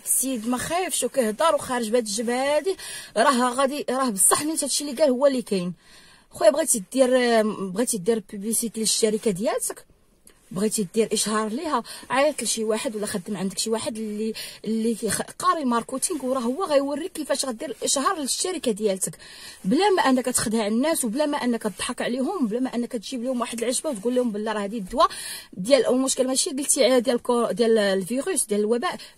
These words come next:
قلتي بانه ديال السرطان وديال ليباتيت.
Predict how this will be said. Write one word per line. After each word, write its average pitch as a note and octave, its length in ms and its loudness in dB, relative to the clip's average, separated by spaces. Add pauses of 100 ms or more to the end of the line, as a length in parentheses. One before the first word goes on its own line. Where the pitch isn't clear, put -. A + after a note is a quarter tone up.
(140)
قلتي A3 200 2
بانه G3+ 600 -2 (300)
ديال F#3+ 340 2
السرطان F#4 720 4
وديال B3+ 300 4
ليباتيت. A#3 640 0